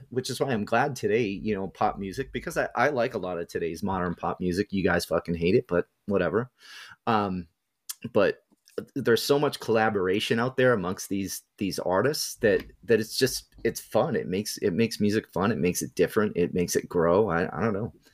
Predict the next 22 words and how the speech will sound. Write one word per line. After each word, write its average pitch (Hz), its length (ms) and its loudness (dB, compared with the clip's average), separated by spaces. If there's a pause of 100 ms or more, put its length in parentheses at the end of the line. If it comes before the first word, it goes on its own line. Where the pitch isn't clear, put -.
(300)
So 98 200 4
I 95 60 6
think, - 300 0
you 104 140 2
know, 95 80 0
Michael 95 300 -2
kinda 90 340 -2 (100)
started 98 500 2
that 87 260 -2
with 92 400 0 (180)
working 104 320 0
with 90 120 -2
a 92 40 2
lot 90 360 2
of 85 120 2
different 85 280 -4
artists 87 440 0
throughout 78 320 -4
the, 85 100 -4
throughout - 400 -2
the - 80 -8
times. 82 460 -6